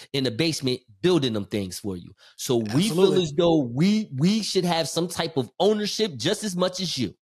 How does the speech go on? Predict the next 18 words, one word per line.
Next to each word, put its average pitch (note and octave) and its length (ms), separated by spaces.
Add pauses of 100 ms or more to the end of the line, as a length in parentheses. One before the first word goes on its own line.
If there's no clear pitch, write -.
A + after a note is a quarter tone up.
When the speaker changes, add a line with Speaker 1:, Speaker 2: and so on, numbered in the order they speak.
(520)
Speaker 1:
So - 160
when B2 160
y'all G3 180
be G#3 120
like, G3+ 220
"This F#3+ 180
is C#3 120
my G3+ 200
country," G#3+ 340
we G3+ 160
be B3 100
like, A3 180
"Well, A3 100
this F#4+ 200
is E3 80
my D#4 200
country D4 420
too." - 300